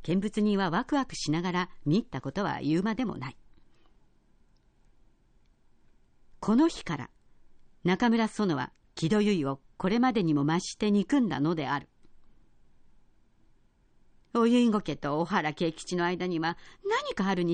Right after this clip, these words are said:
違いない。そう思われてなりません。お遺言家と何かある。もしくはあった男は小原敬吉だけに限らなかったのだが、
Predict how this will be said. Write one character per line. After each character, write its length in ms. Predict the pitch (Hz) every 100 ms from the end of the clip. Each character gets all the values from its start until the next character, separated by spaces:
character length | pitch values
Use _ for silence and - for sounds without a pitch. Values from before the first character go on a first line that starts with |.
| -
違 60 | 185 202
い 40 | 185
な 120 | 180
い。 60 | - - - - _ _ -
そ 260 | - 466 403
う 20 |
思 160 | 370 302
わ 100 | 240
れ 120 | 185
て 100 | 165
な 120 | 180
り 100 | 202
ま 100 | 190
せ 140 | -
ん。 100 | 185 - - - - _ - - - _ _ _ _ _ _ _ _ _ _ _ _ _ _ _ _ _ _ -
お 140 | 165
遺 40 | 185
言 240 | 330 339 320
家 160 | - 196
と 280 | 147 135
何 260 | 139 247 233
か 160 | 139 135
あ 80 |
る。 120 | 135 - - - - _ _ -
も 80 |
し 120 | 339 -
く 100 | 170
は 100 | 180
あ 40 |
っ 60 | -
た 120 | 165
男 300 | 156 - -
は 180 | 160 - - - _ -
小 100 | 196
原 280 | 285 175 139
敬 200 | 185 202
吉 220 | - 185
だ 120 | 110
け 120 | 208
に 140 | 175 139
限 240 | 151 165
ら 80 | 208
な 100 | 202
か 100 | 156
っ 60 | -
た 100 | 127
の 100 | 139
だ 120 | 147
が、 200 | 127